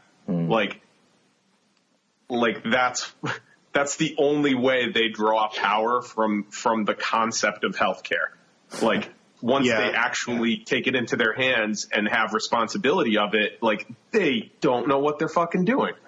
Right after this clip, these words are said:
Speaker 1: That's
Speaker 2: Because
Speaker 1: so
Speaker 3: Yeah.
Speaker 1: apparent now.
Speaker 2: Yeah, right. And, and, and it's impossible for them because any idea they come up with that's any better is <laughs> insures more people more affordably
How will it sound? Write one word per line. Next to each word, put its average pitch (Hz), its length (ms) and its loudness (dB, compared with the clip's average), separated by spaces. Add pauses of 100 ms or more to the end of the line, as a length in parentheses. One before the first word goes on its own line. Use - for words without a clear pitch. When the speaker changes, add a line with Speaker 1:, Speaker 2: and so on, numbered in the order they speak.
(120)
Speaker 1:
That's 220 200 2
Speaker 2:
Because 185 220 2
Speaker 1:
so 135 260 4
Speaker 3:
Yeah. 175 140 4
Speaker 1:
apparent 110 260 2
now. 98 380 2 (1000)
Speaker 2:
Yeah, 180 280 2
right. 113 420 2
And, 147 160 2
and, 170 400 2
and 185 160 2
it's 180 160 0
impossible 170 580 2
for 123 180 -2
them 127 220 0
because 147 420 0 (200)
any 175 420 2
idea 147 400 2
they 135 140 2
come 131 240 0
up 156 180 0
with 117 260 0
that's 117 300 -2
any 135 240 2
better 117 560 2
is 117 400 -2 (540)
<laughs> - 840 -14
insures 151 600 2
more 143 260 2
people 127 600 0 (220)
more 135 340 4
affordably 110 1300 0